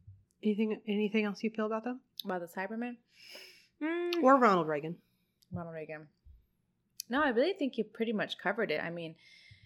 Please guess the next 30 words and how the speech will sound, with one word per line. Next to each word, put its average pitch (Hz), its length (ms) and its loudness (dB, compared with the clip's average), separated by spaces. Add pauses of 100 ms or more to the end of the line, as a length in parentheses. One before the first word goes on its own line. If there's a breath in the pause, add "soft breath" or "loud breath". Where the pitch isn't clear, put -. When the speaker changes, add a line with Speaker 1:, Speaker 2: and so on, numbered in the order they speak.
(340 soft breath)
Speaker 2:
it's, - 960 0 (1080)
when 208 220 2
you 208 100 0
mention 202 480 0
the 196 80 0
difference 175 340 -2
between 170 320 -6
them 156 160 -2
and 156 100 -6
the 160 60 -6
Daleks, 170 520 -2
it 170 60 -4
is 170 160 -2
interesting 160 460 -8
because 156 240 -10
the 165 60 -6
Daleks 160 500 -4
do 165 140 -4 (160)
have 151 320 -2
some 175 260 -6
sort 185 180 -4
of 185 100 -6
emotion. 202 520 -4
Speaker 1:
Mm-hmm. 214 280 8 (280 loud breath)
Speaker 2:
Even 247 360 2
in 226 180 0
the 190 100 2
way 180 180 4
that 185 160 0
they 165 120 -4